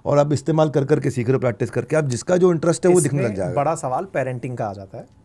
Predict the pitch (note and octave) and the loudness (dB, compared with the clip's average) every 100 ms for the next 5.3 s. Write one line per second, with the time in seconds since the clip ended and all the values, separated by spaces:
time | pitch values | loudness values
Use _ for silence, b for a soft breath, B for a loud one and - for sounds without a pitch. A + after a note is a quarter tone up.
0 | _ _ _ C#3+ C#3 - C#3+ E3+ F3 F#3+ | _ _ _ -4 -4 -2 -2 -2 -4 -6
1 | G#3+ G#3 C3+ B2 C#3 - - C3+ B2 A#2 | -6 -6 -4 -4 -6 -8 -8 -6 -6 -6
2 | A#2+ A#2 C#3 - A#2 G#2+ A2 G3 D#3 F#3+ | -6 -6 -8 -8 -10 -10 -10 -6 -2 0
3 | D#3+ B2 A#2 G2+ F#2+ F#2+ A#2+ B2 C3+ D3 | -2 -4 -8 -10 -12 -8 -4 -4 -2 -2
4 | D#3+ C3 B2+ A#2+ A#2+ A#2+ G#2+ A2 - - | -4 -4 -6 -6 -8 -8 -8 -10 -12 -16
5 | G#2 - | -14 -14